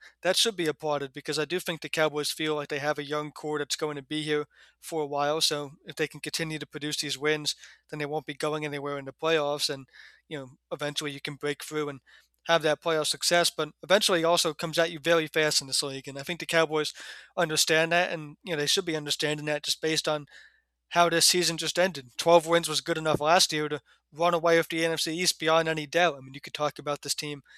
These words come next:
being N F C East champions almost as early as you wanted to last year. It was just clear that they were far and away better than the Giants, the Eagles, and the Commanders, and they got it done running away with a twelve and five record.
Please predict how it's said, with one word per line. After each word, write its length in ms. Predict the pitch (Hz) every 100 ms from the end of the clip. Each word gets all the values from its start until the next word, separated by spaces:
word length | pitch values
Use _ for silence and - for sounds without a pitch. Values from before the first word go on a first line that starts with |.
| - _ _ -
being 180 | 165
N 120 | 156 151
F 80 |
C 100 | -
East 180 | 151 156
champions 480 | - 170 170 156 151
almost 240 | 156 156 151
as 100 | 143
early 240 | 160 160
as 120 | 151
you 60 | 147
wanted 300 | 147 165 156
to 200 | - 139 - - - - -
last 340 | 151 151 -
year. 160 | 156 147
It 80 | 143
was 120 | 143
just 180 | 147 -
clear 320 | 165 165 156
that 160 | 143 _ _ _ _
they 120 | 151
were 120 | 147 143
far 260 | 165 156
and 80 | 151
away 200 | 147 151
better 320 | 143 156 151
than 120 | 147
the 60 | 147
Giants, 460 | 139 151 147 147 -
the 80 |
Eagles, 420 | 151 156 147 143 - - - _ -
and 140 | 175 151
the 40 |
Commanders, 600 | - 151 165 170 151 151
and 80 | 143
they 80 | 143
got 200 | 143 143
it 120 | -
done 300 | 151 151 143 _ - _ _ _ _
running 240 | 151 160 151
away 360 | 143 151 151 156
with 120 | 160
a 40 | -
twelve 280 | - 156 147
and 100 | -
five 260 | 156 147
record. 360 | 160 180 156